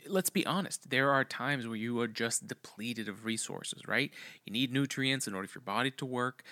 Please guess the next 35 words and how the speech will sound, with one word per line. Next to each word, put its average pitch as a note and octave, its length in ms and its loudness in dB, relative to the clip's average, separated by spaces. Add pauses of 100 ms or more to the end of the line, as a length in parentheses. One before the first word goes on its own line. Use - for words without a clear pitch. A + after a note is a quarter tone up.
(280)
and B2 120 2
your D3 120 8
brain E3+ 400 6
is F3 160 6
no F#3 160 6
different. E3+ 380 2
It's - 160 -6
not C#3 260 4
just C#3+ 180 0
about A2+ 340 2 (280)
what A#2+ 180 2
makes A#2+ 240 -4
your G2 60 -6
body B2+ 320 4
work. A#2 320 -2
Your G#2+ 80 -2
brain C#3 500 2
needs A2 240 -2
it - 140 -4
as - 160 -6
well. - 380 -2 (360)
So - 460 6 (460)
how E3+ 220 8
are G3 40 10
you F#3+ 100 8
gonna F3+ 160 6
do D#3+ 160 4
that? - 240 -2 (260)
I A#2 60 2
know B2+ 240 4
I've D3+ 400 8
been D3+ 160 4
taking C3+ 760 2 (280)
Magic B2 480 6
Mind, F2+ 380 -8